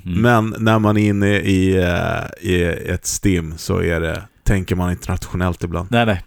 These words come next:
Speaker 1: precis.
Speaker 2: Mm.
Speaker 1: Exakt.
Speaker 2: Eh, och det är där, där jag hade behövt min, min kompis <laughs> som drog ner mig på jorden, som har varit upptagen med att öppna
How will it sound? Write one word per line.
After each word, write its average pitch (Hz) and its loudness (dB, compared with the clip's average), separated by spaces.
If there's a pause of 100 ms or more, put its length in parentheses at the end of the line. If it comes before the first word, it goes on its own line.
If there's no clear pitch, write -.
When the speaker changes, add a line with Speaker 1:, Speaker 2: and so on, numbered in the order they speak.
Speaker 1:
precis. 110 -4
Speaker 2:
Mm. 127 -14 (240)
Speaker 1:
Exakt. - -8 (340)
Speaker 2:
Eh, 104 2
och 101 -2
det 117 4
är 117 4
där, 110 4
där 113 4
jag 107 6
hade 101 2
behövt 107 2
min, 113 0
min 104 0
kompis - 0 (800)
<laughs> - -
som - 0
drog 151 6
ner 131 4
mig 123 4
på 117 0
jorden, 120 4 (300)
som 120 2
har 117 4
varit 110 4
upptagen 107 2
med 101 2
att 98 4
öppna 98 -2